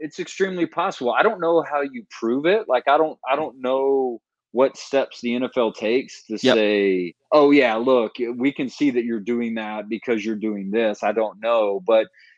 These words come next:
Speaker 1: it is intriguing when you have, when they trade for some, they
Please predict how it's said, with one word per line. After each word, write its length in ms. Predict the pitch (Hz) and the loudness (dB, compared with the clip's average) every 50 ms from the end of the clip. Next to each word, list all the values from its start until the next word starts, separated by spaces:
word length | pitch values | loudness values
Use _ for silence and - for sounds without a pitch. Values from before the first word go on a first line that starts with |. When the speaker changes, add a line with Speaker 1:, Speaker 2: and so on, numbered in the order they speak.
| _ | _
Speaker 1:
it 120 | 143 147 165 | 2 4 4
is 180 | 214 240 220 | 4 4 0
intriguing 800 | 214 202 170 - - - 185 180 175 160 143 139 127 127 123 120 | -4 -8 -8 -8 -4 -2 -2 -2 -2 -2 -4 -6 -6 -6 -6 -8
when 160 | 113 113 117 | -6 -6 -4
you 120 | 117 117 117 | -4 -4 -2
have, 540 | 123 131 131 127 127 120 117 113 107 101 - _ _ _ _ _ _ _ _ _ _ _ | -2 0 2 2 4 2 2 0 -4 -8 -12 _ _ _ _ _ _ _ _ _ _ _
when 200 | 123 131 139 139 | -2 -2 2 2
they 340 | 135 131 127 127 123 120 | 4 4 4 4 2 0
trade 500 | 117 - - - 147 156 165 180 190 180 | -4 -8 -6 -4 -2 0 2 2 0 0
for 160 | - - 165 147 | -2 -4 -6 -4
some, 220 | - 147 131 117 | -4 -6 -4 -2
they 240 | 127 123 120 107 | -2 -2 -2 -4